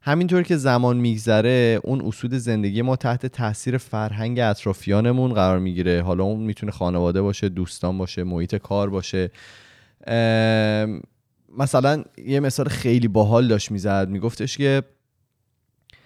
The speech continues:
اه، این عزیزان نیروی انتظامی یا مثلاً ارتش و اینا توی کشورهای مختلف وقتی می‌خوان به یه گروه ت-، تروریستی یا مثلاً یه گنگ چیزی اینفل-،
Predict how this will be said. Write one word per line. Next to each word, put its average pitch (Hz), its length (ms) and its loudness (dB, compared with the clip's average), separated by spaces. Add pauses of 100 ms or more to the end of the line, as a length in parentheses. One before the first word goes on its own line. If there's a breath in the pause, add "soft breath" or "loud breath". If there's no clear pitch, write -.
(260 soft breath)
اه، 110 240 0
این 131 240 -2
عزیزان 107 400 2 (160)
نیروی 98 640 0
انتظامی 101 520 0
یا 107 100 0
مثلاً 98 200 -4
ارتش 98 420 -2
و 98 40 -2
اینا 95 500 0
توی 90 340 -2 (140)
کشورهای 87 380 -4
مختلف 92 480 -4
وقتی 98 240 -4
می‌خوان 90 400 -4 (440 soft breath)
به 104 80 -4
یه 107 160 2
گروه 107 760 2
ت-، - 480 -6
تروریستی 90 560 -4
یا 95 160 -2
مثلاً 90 460 -4
یه 95 100 -4
گنگ 95 380 0
چیزی 87 320 -8
اینفل-، 87 380 -6